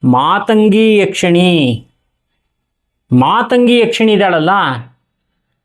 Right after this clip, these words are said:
ಅದ್ಭುತದಲ್ಲಿ ಅದ್ಭುತವಾಗಿರ್ತಕ್ಕಂಥ ಒಂದು ಅನುಕೂಲವನ್ನು ಮಾಡಿಕೊಡುವಂತಹ ದೇವಿ. ಹೇಗೆ ಮಾಡಬೇಕು ಈ ಮಾತಂಗಿ ಯಕ್ಷಿಣಿಯ ಒಂದು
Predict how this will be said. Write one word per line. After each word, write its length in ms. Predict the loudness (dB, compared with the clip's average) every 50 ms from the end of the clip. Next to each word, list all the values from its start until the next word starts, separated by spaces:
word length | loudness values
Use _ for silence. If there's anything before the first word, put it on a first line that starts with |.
| _ _ _ _ _ _ _ _ _ _ _ _ _ _ _ _ -10 -6 -4
ಅದ್ಭುತದಲ್ಲಿ 720 | -2 -2 0 0 0 0 0 0 0 0 0 0 2 0 0
ಅದ್ಭುತವಾಗಿರ್ತಕ್ಕಂಥ 1080 | 0 -2 0 0 0 0 0 0 0 0 0 0 0 0 -2 -4 -4 -4 -2 -2 0
ಒಂದು 640 | 0 0 0 2 2 2 2 2 2 0 -2 -4 -8 -14 -20 _ _ _ _ _ _ _ _ _ _ _ _
ಅನುಕೂಲವನ್ನು 640 | -4 -2 0 0 0 2 2 2 0 0 0 -2 -2
ಮಾಡಿಕೊಡುವಂತಹ 760 | -2 -2 -2 -2 -4 -4 -2 -2 0 -2 -2 -2 -2 -4 -4
ದೇವಿ. 400 | -2 -4 -4 -4 -6 -8 -12 -18 _ _ _ _ _ _ _ _ _ _ _ _ _ _ _ _ _ _ _ _ _
ಹೇಗೆ 280 | _ -4 -2 0 0 0
ಮಾಡಬೇಕು 580 | 0 0 0 0 0 0 0 0 2 2 2 2
ಈ 180 | 2 2 2
ಮಾತಂಗಿ 480 | 0 0 -2 -2 -2 -4 -2 -2 -2 -2
ಯಕ್ಷಿಣಿಯ 460 | -2 -4 -4 -4 -4 -2 -2 -2 -2
ಒಂದು 600 | -2 -2 -2 0 0 0 0 0 0 -2 -4 -8